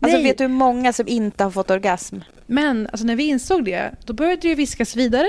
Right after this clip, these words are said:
Speaker 2: lite på den här förfesten. Antagligen satt vi någonstans och förfestade. Och,
Speaker 1: Mm.
Speaker 2: ehm, då visade det sig att vissa tjejer var så här: "Nej, men gud, jag, för att min kille inte ska bli osäker så brukar jag låtsas lite grann."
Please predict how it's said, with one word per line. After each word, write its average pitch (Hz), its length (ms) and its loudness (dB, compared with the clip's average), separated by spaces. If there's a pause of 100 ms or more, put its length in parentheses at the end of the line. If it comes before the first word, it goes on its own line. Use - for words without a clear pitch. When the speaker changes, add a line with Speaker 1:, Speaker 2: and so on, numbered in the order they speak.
Speaker 2:
lite 226 180 -6
på 196 80 -6
den 170 100 -4
här 170 60 -8
förfesten. 175 600 -6
Antagligen 175 580 -8 (180)
satt - 300 -10
vi 175 40 -8
någonstans 175 380 -8
och 165 60 -12
förfestade. 180 840 -6 (440)
Och, - 340 -6
Speaker 1:
Mm. 208 160 -2
Speaker 2:
ehm, 190 480 -2 (340)
då 285 100 -4
visade 320 300 2
det 294 60 0
sig 269 200 2
att 262 160 -4
vissa 247 200 -2
tjejer 226 180 -2
var 214 100 -2
så 208 60 -6
här: 202 40 -6
"Nej, 202 100 -4
men 190 180 -6
gud, 208 160 -2
jag, 202 380 -2 (640)
för 226 80 -4
att 214 80 -4
min 220 120 0
kille 226 260 -2
inte 214 140 0
ska 202 120 -6
bli 208 140 -2
osäker 247 520 -2
så 185 120 -10
brukar 196 240 -6
jag 185 120 -4
låtsas - 480 -4
lite 233 200 -2
grann." - 240 -10